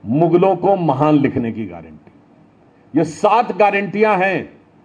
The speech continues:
जो राजस्थान की सरकार ने दी है और जो कहा है उनमें से कुछ भी पूरा नहीं किया है।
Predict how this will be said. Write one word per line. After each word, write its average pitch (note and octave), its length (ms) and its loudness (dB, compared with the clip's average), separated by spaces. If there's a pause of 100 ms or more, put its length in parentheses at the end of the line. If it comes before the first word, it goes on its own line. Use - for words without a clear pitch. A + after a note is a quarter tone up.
(340)
जो C#3 220 0
राजस्थान F3+ 680 2
की G3 180 -8
सरकार F3 460 0
ने F3 160 -2
दी G3 280 0
है B3 400 0 (220)
और D3+ 140 2
जो E3 160 -2
कहा F3 420 0
है A#3 380 0 (120)
उनमें E3 260 -2
से F3 140 -8
कुछ F#3+ 320 -6
भी E3+ 160 -2
पूरा D#3+ 420 0
नहीं C#3+ 480 0
किया A2 240 -10
है। D2 200 -20